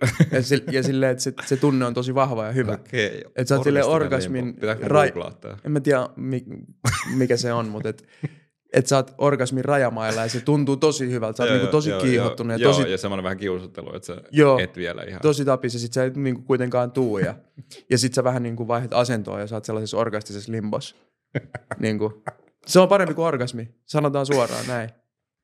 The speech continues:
Speaker 2: Ää. Ja siis
Speaker 1: Et,
Speaker 2: kyllähän
Speaker 1: et
Speaker 2: niinku kaikista tavallaan kiihottavinta tai kivointa on usein just niinku kiusottelu.
Speaker 1: Mm.
Speaker 2: Et on se sit sitä, että, et tavallaan, et on joku orgasmin rajamailla tai sit vähän semmonen, että niinku koskettaa tai toinen
Speaker 1: Mm.
Speaker 2: koskettaa niinku kaikkialta paitsi jostain
Speaker 1: Joo.
Speaker 2: tai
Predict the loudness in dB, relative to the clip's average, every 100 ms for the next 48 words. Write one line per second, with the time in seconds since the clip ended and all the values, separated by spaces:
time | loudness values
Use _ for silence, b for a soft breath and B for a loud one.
0 | 0 2 4 0 -6 _ _ _ _ -2
1 | 0 0 0 2 4 4 0 -2 -6 -2
2 | -2 -2 -6 -6 -8 -20 _ -2 2 2
3 | 2 -2 -2 -2 -2 -4 -4 -2 -2 0
4 | 0 2 0 0 -2 -4 -6 -8 -8 -10
5 | -12 -14 -2 -2 -2 -8 -10 -10 -10 _
6 | _ _ -2 0 0 -4 -6 0 0 0
7 | -2 -2 -4 -6 -4 -2 2 0 -2 -6
8 | -8 -6 -10 -4 -4 -4 -4 -6 -8 -10
9 | -6 -4 -4 -6 -6 -6 -4 -2 -2 -2
10 | -6 -8 0 2 2 0 -8 -8 -6 -6
11 | -6 -6 -4 -6 -8 -8 -8 -8 -6 -8
12 | _ _ -4 -4 -8 _ -6 -4 -4 -4
13 | -6 -2 -2 -2 -6 -10 -16 -8 -8 -8
14 | -8 -6 -4 -4 -6 -10 -8 -10 -12 -10
15 | -10 -10 -10 -6 -4 -2 -2 -2 -6